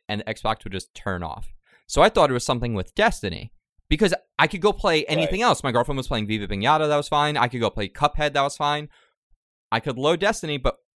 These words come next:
Speaker 1: right when I would get to a planet, it would turn off. And I would have to, like, totally unplug the console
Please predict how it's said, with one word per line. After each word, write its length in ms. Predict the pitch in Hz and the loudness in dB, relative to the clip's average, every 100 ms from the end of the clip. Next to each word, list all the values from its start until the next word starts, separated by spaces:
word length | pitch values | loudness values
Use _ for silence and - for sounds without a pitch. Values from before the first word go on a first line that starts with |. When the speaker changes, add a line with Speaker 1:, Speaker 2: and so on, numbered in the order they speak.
| - | -12
Speaker 1:
right 500 | 101 107 127 151 - | -8 0 6 6 4
when 100 | 147 | -2
I 60 | |
would 120 | 135 131 | 0 -2
get 120 | 127 | -2
to 80 | 120 | 0
a 60 | |
planet, 500 | - 127 127 160 - _ _ _ | 0 0 0 -2 -6 _ _ _
it 100 | 110 | -2
would 180 | 101 - | -2 -8
turn 260 | - 123 | -2 0
off. 220 | 120 98 113 | 2 0 2
And 80 | |
I 100 | 123 | 4
would 100 | 170 | 4
have 160 | 175 165 | 4 2
to, 280 | 147 127 - _ _ _ - | 4 2 0 _ _ _ 0
like, 200 | 123 - | 0 0
totally 460 | - 151 160 151 - | 0 2 2 0 2
unplug 540 | 120 131 143 147 127 107 | 2 2 0 0 0 -2
the 80 | |
console 720 | 110 98 95 104 131 135 151 | -4 -2 -2 -2 -2 -2 -4